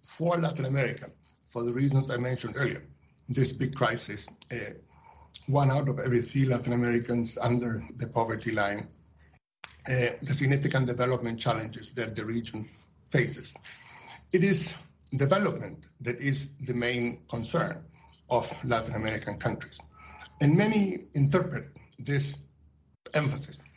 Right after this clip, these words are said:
on, say, uh, democracy as a way of, um, weaponizing democracy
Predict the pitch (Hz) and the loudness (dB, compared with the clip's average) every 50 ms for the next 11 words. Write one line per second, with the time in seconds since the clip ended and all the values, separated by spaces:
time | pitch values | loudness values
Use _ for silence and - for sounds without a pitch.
0 | - - - - - - _ _ - 139 139 143 143 143 139 131 120 - - - | -20 -20 -20 -20 -20 -20 _ _ 0 2 4 4 4 4 2 2 0 -2 -6 -4
1 | - 135 117 113 120 120 107 - - - - - - 117 110 110 104 95 - - | -2 0 0 0 0 -2 -4 -8 -12 -16 -14 -10 -6 -6 -4 -4 -6 -8 -10 -12
2 | - - _ _ - - 120 127 151 151 143 - - - - - _ _ _ _ | -18 -20 _ _ -12 -4 2 2 2 2 2 -2 -10 -14 -14 -18 _ _ _ _
3 | - - - - - - - - - 139 131 120 135 139 131 143 143 147 147 143 | -20 -20 -20 -20 -20 -20 -14 -4 0 2 2 4 2 2 2 2 0 0 2 2
4 | - 131 131 135 127 - - - - - - - - - 127 127 120 120 120 120 | 2 4 4 2 2 0 -4 -12 -16 -18 -16 -16 -10 -4 0 2 2 4 2 2
5 | 117 120 120 - - - _ _ _ _ - - - 185 190 185 143 120 107 98 | 0 -2 -4 -6 -10 -18 _ _ _ _ -4 2 2 2 4 2 -2 -4 -6 -8
6 | 92 - - - - - - _ _ _ _ _ _ _ _ - - 127 120 135 | -10 -14 -18 -20 -20 -20 -20 _ _ _ _ _ _ _ _ -14 -8 -6 -4 -4
7 | 139 - - - - - - 117 | -4 -6 -8 -12 -10 -12 -14 -14